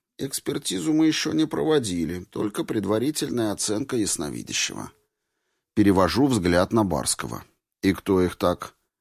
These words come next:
«Госпожа Кабалия», хмыкнул С Бшник. «Кто ж ещё?» Я задумчиво посмотрел на обрубки.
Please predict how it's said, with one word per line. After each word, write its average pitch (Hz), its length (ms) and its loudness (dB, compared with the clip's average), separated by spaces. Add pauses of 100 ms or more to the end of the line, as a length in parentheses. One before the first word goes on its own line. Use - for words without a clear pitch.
«Госпожа 82 680 0
Кабалия», 92 800 2 (240)
хмыкнул 98 480 4
С 98 140 4
Бшник. 67 600 -8 (120)
«Кто 87 220 -2
ж 76 100 -4
ещё?» 82 480 -2 (720)
Я 92 320 2
задумчиво 117 640 2
посмотрел 82 580 0
на 95 180 0
обрубки. - 540 -6